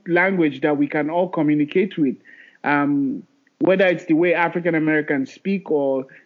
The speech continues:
Jamaicans doing patois, you know, or Nigerians being Pidgin. Pidgin is spoken across the, across the country, you know, whether you go to Jos, Kano, um,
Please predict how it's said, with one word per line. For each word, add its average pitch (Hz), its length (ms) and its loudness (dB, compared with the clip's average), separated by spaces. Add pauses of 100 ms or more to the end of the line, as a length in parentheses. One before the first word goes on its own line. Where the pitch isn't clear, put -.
Jamaicans 151 600 2 (380)
doing 165 220 -4
patois, 160 640 -2 (360)
you 151 140 2
know, 139 340 -4 (220)
or 139 440 0
Nigerians 151 760 2
being 165 200 0
Pidgin. 151 380 2
Pidgin 190 300 2
is 151 140 0
spoken 180 480 0 (160)
across 170 680 -2 (480)
the, 143 720 0 (680)
across 170 560 0
the 156 140 0
country, 165 520 0
you 135 200 2
know, 131 260 0 (180)
whether 156 300 2
you 147 100 4
go 151 160 2
to 147 160 -6
Jos, 147 720 0
Kano, 151 640 2 (480)
um, 127 520 -2